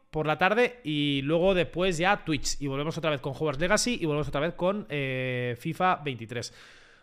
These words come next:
Muchas gracias por haber estado en este episodio y como siempre te digo, dale al like, suscríbete, mándaselo a amigos, a quien tú quieras, lo ves con tu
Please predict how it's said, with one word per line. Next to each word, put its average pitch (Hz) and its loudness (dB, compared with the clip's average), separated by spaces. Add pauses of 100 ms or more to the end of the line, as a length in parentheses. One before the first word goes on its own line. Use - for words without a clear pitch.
Muchas 269 6
gracias 196 6
por 175 0
haber 180 4
estado 175 2
en 170 2
este 175 -4
episodio 247 4
y 175 -2
como 160 0
siempre 165 -2
te 156 -2
digo, 170 -2
dale 165 2
al 156 2
like, 175 0
suscríbete, 160 0
mándaselo 165 0
a 160 2
amigos, 214 4
a 160 2
quien 147 -2
tú 143 -4
quieras, 208 4
lo 156 0
ves 160 0
con 156 -2
tu 139 -6